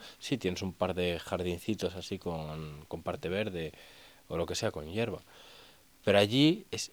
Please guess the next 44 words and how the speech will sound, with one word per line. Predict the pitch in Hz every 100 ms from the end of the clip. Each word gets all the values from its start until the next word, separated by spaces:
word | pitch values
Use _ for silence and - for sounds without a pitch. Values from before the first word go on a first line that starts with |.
| -
enorme | 110 95 101 117 135 143 135 123 107 107 101 95 98
eso, | -
o | 98
sea, | 101 90 87 90 -
tienes | - 127
casi, | - 139 - 135 - - - - - - - - - - 98
no | 113 135
un | 135
bosque, | 123 170 - 127
pero, | 98 95 92 92 92 92 85
o | 80 69 - - - -
sea, | 131
un | 131
parque | - 123 143
bastante | 107 101 156 151 135
grande | 117 131 147 165 - - -
para | 104 101
ir | 127
de | 123
un | 117
edificio | 117 107 117 - 104
al | 113
otro. | 147 160 180 - - - - - -
Y |
no | 110
sé, | 139 165 143
es, | -
o | - - - - - - - - - -
sea, | 107 95 90
ahí | 135
lo | 143
vi | 143 151
yo | 147
en | 143
verano, | 135 123 117 92
o |
sea, | -
no | 104 113
lo | 120
vi | 123
durante | 120 110 104
el | 104
periodo | 107 107 107
activo. | 95 - 110